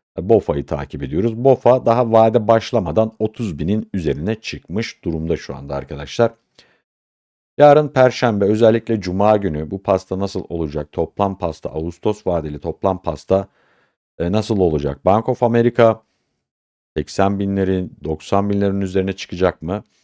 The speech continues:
E, ona bakarak yorumlarsak daha sağlıklı olur. Yani şimdi üç işlem günü var. Tamam yani bu üç işlem gününde bunları kapatabilir de temizleyebilir de.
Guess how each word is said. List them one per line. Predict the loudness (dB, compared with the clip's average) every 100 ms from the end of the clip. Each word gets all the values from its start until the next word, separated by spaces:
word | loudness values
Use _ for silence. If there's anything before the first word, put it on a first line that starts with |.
| _ _ _ _ _ -6
E, | -2 -2 -4 -6
ona | -6 -2
bakarak | -2 0 -2 -2 _ _ -4
yorumlarsak | -2 -2 -4 -8 -8 -8 -4
daha | -4
sağlıklı | -4 -8 -12 -12 -10 -10
olur. | -8 -8
Yani | -6 -6 -6
şimdi | -4 2 0 0 _ _ _ _ _ _ -6
üç | -2 -2
işlem | 0 4 4 4
günü | 2 2
var. | 2 -4 _ _ _ _ -8
Tamam | -2 -2
yani | -2 -2
bu | -2
üç | -4 -6
işlem | -2 0 0
gününde | 0 0 0
bunları | 0 -2 -2
kapatabilir | -2 0 0 0 0 0 0
de | -2 -4 _ _ _ -6
temizleyebilir | -2 0 2 2 2 -2 0
de. | 2 0